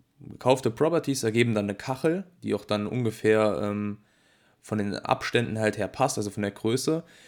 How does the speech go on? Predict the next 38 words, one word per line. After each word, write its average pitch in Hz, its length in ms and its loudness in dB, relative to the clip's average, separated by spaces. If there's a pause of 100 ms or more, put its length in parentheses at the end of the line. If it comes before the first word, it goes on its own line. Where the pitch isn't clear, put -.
(260)
Und, 113 360 0
äh, 107 340 2
wenn 110 80 0
sie 110 80 2
jetzt 107 100 -2
zum 117 80 -4
Beispiel 113 260 2
dann, 107 200 2
ich 107 80 -6
sag 113 120 -2
jetzt 113 160 -4
mal, 110 140 0
dieses 107 300 -4
Grundstück 123 320 -2
bei 107 100 0
fünfhundert 117 420 -6
Dollar 135 160 4
liegt, 131 220 0
dann 107 120 -4
ist 113 100 -2
es 107 80 -12
zum 113 120 -6
Beispiel 104 260 -2
orange. 107 460 2
Wenn 104 120 -4
es - 100 -8
bei 104 160 0
tausend 127 440 0
Dollar 117 120 4
liegt, 110 200 -2
ist 101 60 -4
es 107 200 -6
rot, 143 380 4
bei 101 260 -2
tausendfünfhundert 110 640 -2
ist 101 60 0
es - 160 -10
tiefrot 127 600 0